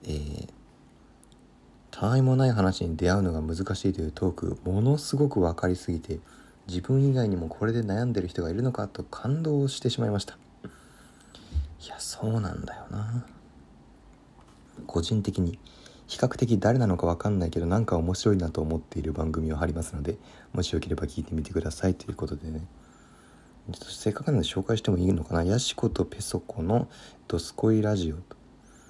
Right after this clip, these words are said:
というやつです。ちょっとこれ聞いてみようと思います、僕も。ありがとうございます、ご紹介。うーんと、ケイコさんから「いつもありがとう」いただきました。ありがとうございます。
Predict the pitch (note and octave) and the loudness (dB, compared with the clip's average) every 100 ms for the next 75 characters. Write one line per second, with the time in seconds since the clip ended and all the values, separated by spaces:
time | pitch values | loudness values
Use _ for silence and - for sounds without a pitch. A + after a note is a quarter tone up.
0 | - - - D2 C#2+ C#2 - - - - | -20 -10 -4 -2 -2 -4 -8 -18 -20 -20
1 | - - - - - - - - - - | -20 -20 -20 -20 -20 -20 -20 -20 -20 -20
2 | - - - - - D2 - F2 - E2 | -20 -16 -10 -8 -4 -4 -2 0 2 4
3 | D#2+ D#2+ D2+ D2 C#2+ - D2 - D2 - | 2 2 2 0 -2 -4 -8 -4 -4 -4
4 | - - - - - - - D#2+ G2 - | -12 -20 -20 -20 -20 -12 -6 0 2 2
5 | D#2+ D2 C#2+ C#2+ D2 - C2 - C2+ - | 0 0 -2 -2 -2 -2 -2 -2 -10 -6
6 | - - - - - - - - - - | -8 -8 -20 -20 -20 -20 -20 -20 -20 -20
7 | - - - - - F2+ E2+ F2 E2+ E2+ | -20 -20 -20 -20 -12 -4 -2 0 -2 -4
8 | - G2+ - - - - G#2 G2 - - | -2 -2 -2 -20 -20 -4 -2 0 -4 -6
9 | C#2+ - A#2 - C#3 - - F#2 G2+ - | -6 -4 -6 -2 -2 -2 -2 -2 0 2
10 | D2 - - - - F2+ D#2 D2 C#2+ D#2 | 2 0 -14 -20 -16 -10 -6 -6 -4 -6
11 | D2 - - - - - - - - - | -6 -8 -10 -10 -20 -10 -8 -6 -8 -10
12 | - - - D#2 D#2+ D2 - | -10 -8 -6 -2 -2 -4 -12